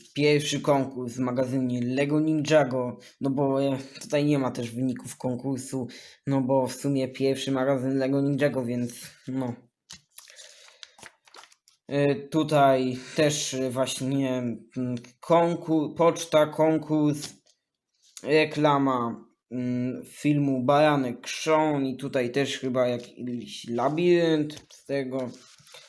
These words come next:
I w następnym numerze, czy-, któ-, siedemnastego marca w roku dwa tysiące piętnastym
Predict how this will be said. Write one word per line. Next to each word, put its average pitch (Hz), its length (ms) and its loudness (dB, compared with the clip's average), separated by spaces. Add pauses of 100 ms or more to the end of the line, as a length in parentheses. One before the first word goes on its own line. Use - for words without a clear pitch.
(560)
I 151 320 4
w 120 200 -4
następnym 131 800 0
numerze, 127 680 0 (140)
czy-, 117 280 -12
któ-, 131 480 -4
siedemnastego 135 800 4
marca 143 540 4
w 117 120 -4
roku 131 240 -2
dwa 127 200 0
tysiące 131 420 -4
piętnastym 123 840 -4